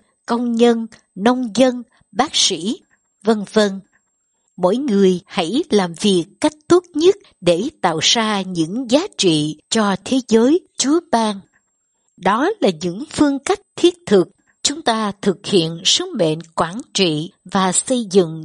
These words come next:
thế giới Chúa đã sáng tạo. Bạn đang thực hiện vai trò quản trị thế giới này như thế nào trong cuộc sống hàng ngày của mình?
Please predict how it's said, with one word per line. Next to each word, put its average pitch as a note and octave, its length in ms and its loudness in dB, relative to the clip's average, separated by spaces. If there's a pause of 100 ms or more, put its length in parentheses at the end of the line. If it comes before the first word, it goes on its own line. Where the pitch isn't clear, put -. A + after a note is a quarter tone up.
thế C#4 160 2 (100)
giới C4+ 340 4 (240)
Chúa C4+ 300 0 (160)
đã D#3+ 160 -2
sáng A#3+ 340 0 (140)
tạo. D3 360 -4 (800)
Bạn D#3+ 440 -2
đang C4 360 0
thực G3+ 260 -2
hiện F3+ 440 -2
vai B3+ 260 0
trò E3+ 340 -2 (120)
quản G3 300 -2 (120)
trị E3+ 400 2
thế D#4+ 160 2 (100)
giới D#4 200 4
này F#3 380 -4 (100)
như A3 280 4 (120)
thế D4+ 180 -2 (120)
nào E3 360 -2 (280)
trong G#3 340 -2
cuộc F3+ 160 -2
sống A3+ 400 -2
hàng F#3+ 400 -6
ngày F3+ 300 0 (180)
của E3+ 260 0
mình? E3+ 300 0